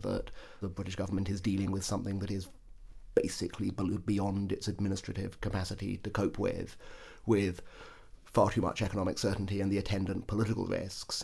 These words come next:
And she's making a huge gamble, but in a sense, she is doing the things that she has had to do if she wanted to seize the premiership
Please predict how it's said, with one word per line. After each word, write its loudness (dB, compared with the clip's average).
And 4
she's 8
making 10
a 4
huge 2
gamble, 2
but 6
in 12
a 10
sense, 4
she 10
is 8
doing 10
the 4
things 6
that -2
she 2
has 2
had 4
to -2
do 0
if 6
she 8
wanted 6
to 8
seize 4
the 0
premiership 2